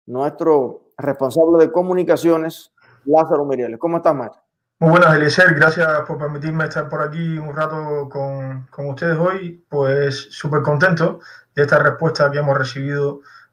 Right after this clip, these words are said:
Speaker 2: pues, eh, de la Comisión de la Unión Europea.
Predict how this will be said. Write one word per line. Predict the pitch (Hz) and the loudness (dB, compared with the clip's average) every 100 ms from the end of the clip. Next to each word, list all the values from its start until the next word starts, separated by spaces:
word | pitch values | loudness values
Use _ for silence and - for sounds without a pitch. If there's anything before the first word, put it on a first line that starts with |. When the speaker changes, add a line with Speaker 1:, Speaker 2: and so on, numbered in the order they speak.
| _ | _
Speaker 2:
pues, | - 127 139 135 - | -2 2 2 0 -2
eh, | 135 123 120 120 120 123 - | -2 0 0 0 -4 -6 -10
de | - 135 | 0 2
la | 135 | 2
Comisión | 131 127 143 139 | 0 -4 -2 0
de | |
la | 127 | 0
Unión | 127 127 | 2 0
Europea. | 120 123 123 | 2 0 -2